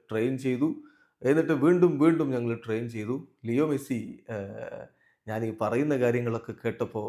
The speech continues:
അത് അദ്ദേഹം ചിരിക്കാനും തുടങ്ങി. 'നിങ്ങൾ ലെ-,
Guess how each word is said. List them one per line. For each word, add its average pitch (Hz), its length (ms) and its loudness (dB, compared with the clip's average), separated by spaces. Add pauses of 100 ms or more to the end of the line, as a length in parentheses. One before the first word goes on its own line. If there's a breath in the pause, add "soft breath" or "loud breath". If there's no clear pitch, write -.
(260)
അത് 123 200 -16
അദ്ദേഹം 110 320 -6
ചിരിക്കാനും 117 600 -6
തുടങ്ങി. 98 340 -10
'നിങ്ങൾ 104 240 -10 (200)
ലെ-, - 140 -18